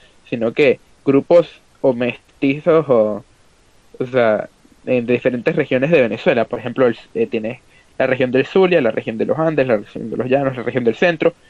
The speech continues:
la legión, la región, eh, de las, de las islas, la región, bueno, no sé si se, no, no, no me acuerdo cómo se llama, pero es que sí, Margarita y tal, ¿no?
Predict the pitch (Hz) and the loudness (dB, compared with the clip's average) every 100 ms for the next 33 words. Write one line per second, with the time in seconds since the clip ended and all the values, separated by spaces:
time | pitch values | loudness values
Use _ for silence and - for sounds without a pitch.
0 | _ - 156 151 147 139 131 - 139 135 | _ -2 2 2 0 0 0 0 0 2
1 | 127 - 131 131 139 139 123 - _ _ | 0 0 0 0 -4 -8 -10 -16 _ _
2 | _ _ - 131 120 117 113 113 113 131 | _ _ -4 2 4 4 2 -2 0 0
3 | 117 - - - - 120 120 147 151 143 | 0 -6 -18 -20 -12 -4 -4 0 0 0
4 | 131 139 - 123 113 117 117 117 123 127 | -2 -2 -8 -4 -2 -2 -4 -4 -4 -6
5 | - 135 - 123 120 131 - 123 - 120 | -4 -4 -2 -4 0 0 0 -2 -4 -6
6 | 120 127 123 120 - 123 123 131 113 113 | -6 -6 -6 -10 -4 -2 2 2 2 -2
7 | - - 117 139 120 139 - 123 107 - | -4 0 0 0 -4 -10 -6 -4 -4 -8
8 | _ _ 120 110 107 123 113 110 120 - | _ _ -2 0 0 0 0 -2 -2 -8
9 | - - | -14 -16